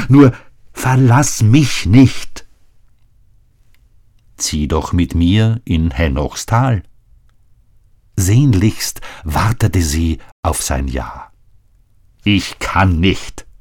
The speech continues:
Vor langer Zeit habe ich begonnen, die Anbetung Gottes mit all ihren Einschränkungen zu hassen. Nicht einmal für dich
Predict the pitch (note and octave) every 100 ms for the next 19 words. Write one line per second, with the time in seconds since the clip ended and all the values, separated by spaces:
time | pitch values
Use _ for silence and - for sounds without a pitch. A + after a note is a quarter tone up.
0 | - - - - - A2+ G2+ G#2 A2+ G#2+
1 | - G#2+ G#2+ F#2+ G2 G#2+ G#2+ - F2 G2
2 | G#2 G#2+ F#2+ G#2+ G#2 A2 F#2+ G2 A#2 F#2+
3 | F2 A2+ A2+ G2+ - G2+ - F#2+ G#2+ G#2+
4 | G2 G2 - G#2+ A2+ F#2 F#2+ F#2+ G2+ G2+
5 | F#2+ A2 A2 A2 G#2+ - A2 D#2 - -
6 | - - - G2+ A#2+ A2 G#2+ G#2+ A2 B2
7 | A2+ C#3+ B2+ -